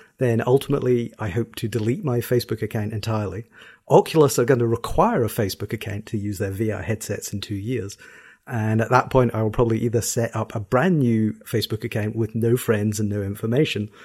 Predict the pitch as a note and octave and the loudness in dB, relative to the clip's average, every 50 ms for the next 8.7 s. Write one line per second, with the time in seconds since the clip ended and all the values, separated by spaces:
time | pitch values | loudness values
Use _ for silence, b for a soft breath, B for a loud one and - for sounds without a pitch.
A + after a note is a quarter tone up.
0 | B B B B - B2+ A#2+ A#2 A2+ A2 - - A2+ A2 G#2+ A#2 B2 - G#2+ A#2 | B B B B 0 2 4 4 4 2 0 -2 -2 0 2 2 0 0 0 -2
1 | A2 G2+ G2 G2 F#2+ F#2+ E2+ G#2 G#2+ A2 - - G#2 F#2+ - _ b b b b | -2 -2 -2 -4 -4 -4 -4 -4 -4 -4 -6 -8 -8 -8 -10 _ b b b b
2 | b b b b b b b _ - B2+ B2+ - - E3+ - G3 F#3 - - D#3+ | b b b b b b b _ -2 -2 2 4 4 6 8 8 6 8 8 6
3 | D3+ D3+ - - D#3 C#3+ C#3+ D3 D3 D3+ C#3+ C#3 B2 A2+ - - - B2+ - - | 4 6 4 2 2 2 2 2 2 0 0 0 0 0 -2 -2 -2 -2 -2 0
4 | - F3 D#3 E3 F3+ F#3 G3 G#3 G3+ b b b b b b - A#2+ A2+ A2 A2+ | -2 -2 0 0 0 0 0 -2 -4 b b b b b b -6 -2 -2 0 0
5 | A#2 A#2 A#2 A#2 A#2 A#2 A2 - - - - - D3 E3+ - E3+ E3 C#3+ C#3 C#3 | 2 2 2 2 0 0 -2 -4 -6 -4 0 0 2 2 2 0 2 4 4 4
6 | C3+ C3+ B2+ - - - B2 B2+ - - - A#2 A#2 - - - A#2 A2 G#2 - | 4 2 0 -2 -2 0 0 0 0 0 -2 -2 -2 -2 -2 -2 -2 -2 0 0
7 | - - - A2 G#2 F#2+ - - - - A2+ A2 - - G#2 G#2+ G#2 G#2 G2+ - | 0 0 -2 -4 -4 -6 -8 -10 -8 -8 -8 -8 -8 -8 -8 -6 -6 -8 -8 -6
8 | A2+ G#2 G#2+ G#2+ G#2 - G#2 F#2+ F#2+ - - - - - | -6 -4 -4 -4 -6 -6 -8 -8 -10 -10 -12 -14 -20 -20